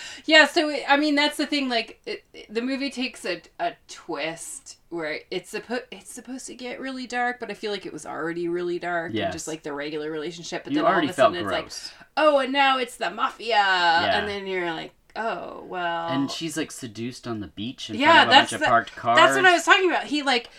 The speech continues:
Speaker 1: is bullying her into having this,
Speaker 2: And that's her
Speaker 1: you know,
Speaker 2: new boyfriend.
Speaker 1: sexual encounter, yeah, i-, in a parking lot. And at first I was like, "Are they just on the side of the road?" <laughs>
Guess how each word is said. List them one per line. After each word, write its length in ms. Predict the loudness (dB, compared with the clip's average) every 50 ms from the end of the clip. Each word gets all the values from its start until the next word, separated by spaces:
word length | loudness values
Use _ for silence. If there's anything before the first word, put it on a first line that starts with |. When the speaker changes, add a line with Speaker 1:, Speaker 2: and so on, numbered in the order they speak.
| -20 -20 -8
Speaker 1:
is 240 | -2 -2 -2 0 -2
bullying 760 | -6 -6 2 4 4 4 6 4 4 2 2 0 -2 -4 -4 -2
her 420 | 0 2 4 4 4 4 4 2
into 760 | 0 0 -2 -2 -4 -6 -6 -4 -2 -2 0 -2 -2 -4 -6
having 460 | -4 0 0 0 0 0 -2 -2 -2 -4
this, 500 | -4 -6 -6 -8 -12 -16 -18 -20 -16 -10 -6
Speaker 2:
And 100 | 0 2
that's 160 | 2 2 2
her 120 | 0 0 2
Speaker 1:
you 80 | 4
know, 60 | 4 4
Speaker 2:
new 140 | 4 4
boyfriend. 240 | 4 2 2 2 2
Speaker 1:
sexual 440 | 2 2 2 0 -4 -6 -4 -4 -4
encounter, 640 | -4 -2 -2 -2 -2 -2 -2 -4 -4 -6 -6 -4 -4
yeah, 400 | -2 -2 0 2 4 2 2 0 -2
i-, 200 | -6 -8 -8 -8 -8 _
in 180 | 0 0 0 0
a 100 | -2 -4
parking 480 | -4 -4 -4 -4 -4 -6 -6 -6 -4
lot. 260 | 0 2 2 0 0 -2 -8 -16 -18 -12 -4 -2
And 140 | -2 0 0
at 160 | 0 -2 0
first 280 | 0 0 0 0 -2
I 100 | -4 -4
was 140 | -4 -4 -6
like, 340 | -6 -6 -6 -8 -8 -12 -18 _ _ -20 -20 -20 _ _ -4
"Are 120 | -4 -2
they 140 | -2 -4 -4
just 320 | -6 -8 -10 -10 -8 -6
on 120 | -6 -4 -2 -2 -2
the 40 | -2
side 340 | -2 -4 -6 -6 -4 -4 -4
of 60 | -4
the 100 | -4 -6
road?" 580 | -4 -2 -2 0 0 2 0 0 -2 -4 0 0
<laughs> 60 | 0